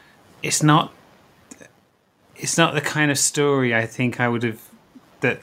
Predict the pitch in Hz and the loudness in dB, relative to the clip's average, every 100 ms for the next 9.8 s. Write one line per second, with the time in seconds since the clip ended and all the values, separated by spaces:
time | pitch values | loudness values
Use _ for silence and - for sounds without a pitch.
0 | - 117 120 117 - _ _ _ _ - | -4 0 0 0 -6 _ _ _ _ -2
1 | 127 120 117 113 123 113 123 120 117 107 | 0 2 0 0 0 0 2 2 2 0
2 | - - 120 - - - _ _ 120 107 | -6 -12 -12 -14 -20 -20 _ _ -8 -2
3 | 135 127 - - - - 156 147 139 160 | 2 2 0 -12 -16 -2 0 2 2 2
4 | 165 135 120 104 101 120 127 - - - | 4 2 0 -6 -8 -8 -10 -12 -20 -20
5 | - _ _ _ _ - - 143 135 127 | -20 _ _ _ _ -16 -4 2 2 2
6 | 127 131 135 127 131 117 110 - 101 113 | 2 2 2 2 0 0 -2 -4 -2 -2
7 | 110 - 120 113 110 107 107 107 107 107 | -2 -4 -2 -2 -4 -4 -2 2 2 0
8 | 98 _ _ _ _ 117 - - - 117 | -4 _ _ _ _ -8 -6 -4 -2 -2
9 | 120 - - 117 113 110 107 92 | -2 -2 0 0 2 0 -2 -6